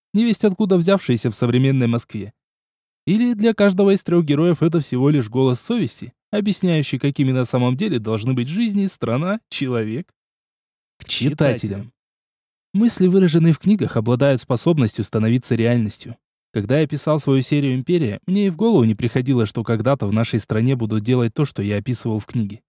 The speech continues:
Я писал фантастику. Работа над первой книгой серии началась, когда вдруг пели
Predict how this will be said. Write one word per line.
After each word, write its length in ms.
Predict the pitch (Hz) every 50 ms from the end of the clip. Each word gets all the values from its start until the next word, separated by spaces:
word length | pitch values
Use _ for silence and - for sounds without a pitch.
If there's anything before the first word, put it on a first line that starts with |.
| _ _ _ _ _ _ -
Я 200 | - 135 165 185
писал 260 | 185 180 - - 180 175
фантастику. 640 | - - 165 160 - 202 196 - - 113 - 104 - _ _ _ _ _ -
Работа 420 | - 110 107 107 135 135 127 131
над 200 | 120 120 117 -
первой 280 | - 123 123 131 123 120
книгой 360 | - - 131 127 117 117 113
серии 300 | 104 - 151 147 139 117
началась, 440 | 110 107 101 - 127 123 127 131 -
когда 320 | - 104 98 101 123 135
вдруг 380 | 127 131 185 226 233 - - -
пели 280 | - 233 233 214 196